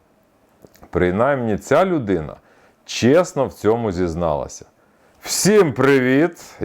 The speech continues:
Я Максим Недвига, виживший після інсульту, автор книги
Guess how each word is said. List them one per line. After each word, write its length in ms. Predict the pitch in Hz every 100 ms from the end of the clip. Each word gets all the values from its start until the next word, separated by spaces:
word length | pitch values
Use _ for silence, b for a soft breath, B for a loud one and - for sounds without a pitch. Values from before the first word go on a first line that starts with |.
| 90 107 113
Я 260 | 135 147 196
Максим 720 | 139 117 - - 123 143 135
Недвига, 540 | 131 101 95 82 67
виживший 640 | 73 90 160 165 143 - 127
після 360 | 123 104 -
інсульту, 580 | 87 82 - 78 71 - -
автор 520 | 113 113 82 87 78
книги 560 | - 76 92 143 147 196